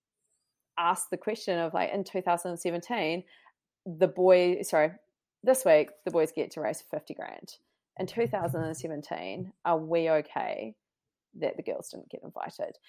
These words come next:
So I very much just asked the question, and that was, that just, like, open, that really did open the floodgates. Um, the floodgate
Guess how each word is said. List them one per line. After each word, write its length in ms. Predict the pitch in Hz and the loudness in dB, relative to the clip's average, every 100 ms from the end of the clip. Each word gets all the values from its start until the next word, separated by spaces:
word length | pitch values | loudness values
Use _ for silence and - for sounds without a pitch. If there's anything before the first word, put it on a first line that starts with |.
| _ | _
So 120 | - | 2
I 40 | 247 | 6
very 220 | 226 269 | 6 6
much 200 | 262 208 | 4 4
just 140 | 202 | 2
asked 240 | - 185 - | 2 2 2
the 80 | 170 | -4
question, 560 | 165 - 143 - 208 _ _ _ _ - | -6 -2 -4 -4 -12 _ _ _ _ -4
and 440 | 175 160 160 156 - - | 0 2 2 0 -6 -2
that 240 | 165 - | -2 0
was, 200 | 156 156 - _ _ _ _ _ _ _ _ _ _ | -4 -6 -12 _ _ _ _ _ _ _ _ _ _
that 180 | 190 190 | 4 8
just, 200 | 202 190 | 8 8
like, 180 | 170 165 | 6 6
open, 320 | - 175 180 170 | 4 2 -2 0
that 160 | 196 196 | 6 6
really 340 | 180 196 190 | 6 2 4
did 200 | 185 185 - | 4 4 2
open 320 | - 175 175 156 | 2 0 0 -6
the 100 | 156 | -4
floodgates. 760 | 151 147 143 135 202 - - - - | -4 0 2 2 0 -6 -14 -16 -4
Um, 380 | 175 160 160 156 _ _ _ _ _ _ | 0 0 0 -6 _ _ _ _ _ _
the 60 | 185 | 0
floodgate 600 | - 202 202 175 - | 4 4 6 4 4